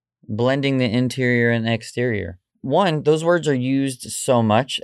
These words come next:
that they can mean so many things to different people that it almost can just mean trend, or it can mean what I want now. I just got out of a meeting with someone who contacted us with a project, and they said they liked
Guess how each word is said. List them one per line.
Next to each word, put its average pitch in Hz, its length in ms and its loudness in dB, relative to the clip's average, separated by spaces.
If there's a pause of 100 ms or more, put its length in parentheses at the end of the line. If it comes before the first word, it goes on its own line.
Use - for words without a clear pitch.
that 120 180 0
they 123 140 2
can 120 180 -2
mean 117 220 0
so 117 300 0
many 113 240 2
things 107 320 -2
to 107 100 -6
different 101 380 -4
people 160 480 -4 (440)
that 127 180 -2
it 127 120 2
almost 147 380 0
can 127 160 0
just 117 240 -2
mean 110 420 0 (220)
trend, 101 520 -2 (160)
or 120 280 2
it 113 180 0
can 113 220 0
mean 107 440 0 (480)
what 120 180 0
I 117 120 2
want 110 220 0
now. 104 200 -2
I 113 160 0
just 113 240 -2
got 131 140 0
out 123 140 2
of 113 100 0
a 110 80 0
meeting 110 400 0 (140)
with 117 140 0
someone 113 400 0
who 110 140 -2
contacted 104 540 -4
us 95 140 -4
with 95 100 -8
a 92 40 -6
project, 143 500 -4 (500)
and 120 180 2
they 113 100 2
said 107 380 0
they 107 160 2
liked 104 360 0